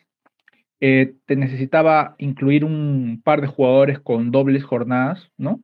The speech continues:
Para duplicar puntos en la treinta y seis. Eh,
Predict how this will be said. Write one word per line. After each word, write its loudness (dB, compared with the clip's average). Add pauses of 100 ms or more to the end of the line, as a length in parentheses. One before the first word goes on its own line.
Para -2
duplicar -4
puntos -2
en -2
la -4
treinta -8
y -8
seis. -20 (640)
Eh, 4